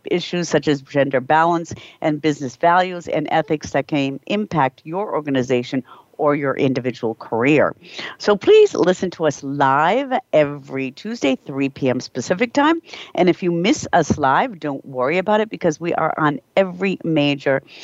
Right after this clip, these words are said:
podcast platform on the net. You can find us from, on Apple, Google, Stitcher, Spotify. You can find us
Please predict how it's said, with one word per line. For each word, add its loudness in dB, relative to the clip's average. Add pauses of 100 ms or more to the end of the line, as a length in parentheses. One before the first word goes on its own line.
(280)
podcast 0
platform -2
on -2
the 0
net. -2 (240)
You -6
can -2
find 0
us -2
from, -4
on 0
Apple, -2 (140)
Google, -2
Stitcher, -2
Spotify. 0 (240)
You -6
can -8
find -2
us -2